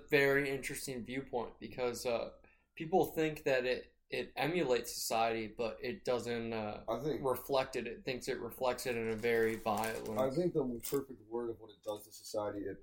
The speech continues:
Speaker 2: parodies society. The whole city of Los Santos is just a parody of L A.
Speaker 1: That's why, uh, some media and parents think that the game is too violent, is because it's,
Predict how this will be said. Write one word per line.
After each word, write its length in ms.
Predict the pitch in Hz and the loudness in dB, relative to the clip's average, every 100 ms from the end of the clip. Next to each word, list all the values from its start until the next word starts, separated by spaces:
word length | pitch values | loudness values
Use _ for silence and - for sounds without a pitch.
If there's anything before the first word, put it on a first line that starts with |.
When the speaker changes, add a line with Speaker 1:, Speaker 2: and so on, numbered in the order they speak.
| - | -8
Speaker 2:
parodies 420 | 104 104 92 90 | -6 -6 -8 -8
society. 680 | - - 92 87 87 85 85 - _ _ _ _ _ _ _ - | -10 -10 -6 -6 -4 -6 -6 -10 _ _ _ _ _ _ _ -6
The 220 | 104 104 | -2 -2
whole 180 | 135 127 | -2 -2
city 260 | 147 127 | 0 0
of 80 | 113 | 0
Los 220 | 110 113 | -2 -4
Santos 480 | 113 117 107 104 90 | -2 -2 -2 -6 -8
is 60 | 92 | -8
just 360 | 104 - - _ _ _ _ _ | -8 -8 -16 _ _ _ _ _
a 60 | 87 | -16
parody 640 | - 110 107 98 92 90 - | -4 0 0 -2 -6 -8 -6
of 240 | 92 87 - - _ _ _ - | -6 -8 -12 -20 _ _ _ -8
L 180 | 98 98 | -4 -2
A. 300 | 101 87 85 - - - - | -4 -4 -8 -14 -20 -20 2
Speaker 1:
That's 200 | 147 143 | 4 6
why, 360 | 156 135 127 127 | 6 8 8 6
uh, 400 | 123 120 117 - - - | 6 6 4 0 -10 -12
some 580 | - 143 135 127 127 | -4 0 0 0 -8
media 600 | 127 131 123 127 123 120 - - | -8 -8 -2 2 2 0 -6 -8
and 220 | 120 117 | -6 -6
parents 540 | 113 135 131 120 98 - | -2 0 2 2 -2 -4
think 200 | 127 123 | -4 -2
that 140 | 117 | -2
the 60 | 120 | -2
game 320 | 123 123 120 | 2 2 2
is 100 | 110 | -4
too 200 | - 123 | -4 0
violent, 460 | 113 120 120 107 - _ _ _ _ | 2 2 0 -4 -12 _ _ _ _
is 120 | 131 113 | -10 -6
because 380 | 127 135 135 | -4 2 4
it's, 420 | 127 123 - - | 4 0 -2 -4